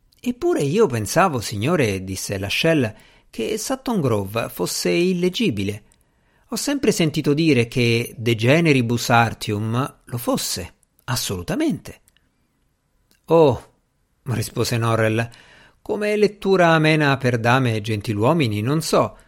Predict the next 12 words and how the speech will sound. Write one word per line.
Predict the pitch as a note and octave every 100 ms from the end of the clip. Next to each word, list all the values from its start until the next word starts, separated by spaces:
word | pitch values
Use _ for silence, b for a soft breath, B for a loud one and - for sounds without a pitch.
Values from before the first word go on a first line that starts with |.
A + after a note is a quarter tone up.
| b b b
ma | - B3+
sono | - C4 B3
certo | B3 B3 G3+
che | F3 E3
nessuno | F3+ - A#3 A3
studioso | - F#3 F3+ F#3 F3+
serio | - D3 B2 A2+ A#2
potrà | - A2+ A#2
mai | A#2 C3 D3 A#2
sopravvalutare | - A#2+ A#2+ G#2 A2+ A2+ G#2 C3 A#2+ A2
Sutton | - G#2+ - G#2+
Grove. | G2+ G#2 G2+ G2